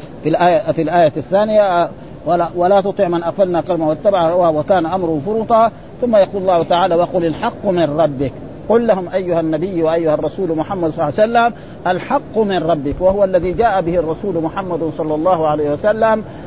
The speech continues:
من هذا الدين الذي فيه كل ما يحتاجه الإنسان، حتى أن الله قال: "ما فرطنا في الكتاب من شيء". آه، وقال: "فيه الهدى وفيه النور،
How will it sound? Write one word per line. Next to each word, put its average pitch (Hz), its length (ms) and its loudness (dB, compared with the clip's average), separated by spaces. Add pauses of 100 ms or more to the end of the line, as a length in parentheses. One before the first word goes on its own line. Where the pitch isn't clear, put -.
(120)
من 190 100 -4
هذا 185 260 2
الدين 202 540 2
الذي 185 340 -2
فيه 233 360 0
كل 262 200 0
ما 208 140 4
يحتاجه 175 460 0
الإنسان، 147 460 -4 (440)
حتى 214 220 -2
أن 180 200 -2
الله 190 240 0 (140)
قال: 196 220 0
"ما 208 160 -2
فرطنا 190 640 -2
في - 100 -6
الكتاب 202 640 0
من 170 340 -2
شيء". 147 180 -4 (360)
آه، 208 200 2
وقال: 180 400 0
"فيه 185 200 -2
الهدى 190 560 2
وفيه 170 360 -2
النور، 202 460 0